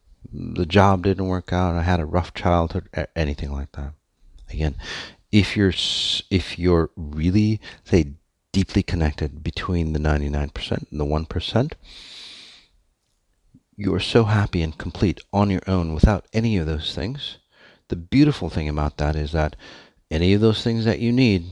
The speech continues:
money, no matter if it's, you know, ten thousand a month, hundred thousand a month, a million a month, whatever it is, comes into you, and y-,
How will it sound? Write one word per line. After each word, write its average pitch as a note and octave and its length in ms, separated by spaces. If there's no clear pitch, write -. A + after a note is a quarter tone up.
money, G2 600
no E2 60
matter D#2 240
if D#2 140
it's, - 360
you E2 80
know, D#2+ 160
ten G#2 160
thousand F#2 320
a E2+ 40
month, E2+ 220
hundred B2+ 220
thousand A#2 320
a A#2 40
month, A2+ 260
a - 40
million G2 360
a G2+ 40
month, G2+ 240
whatever D#2+ 260
it D#2+ 80
is, G2 180
comes D#2+ 320
into D2+ 300
you, D#2 180
and C#2+ 340
y-, E2+ 320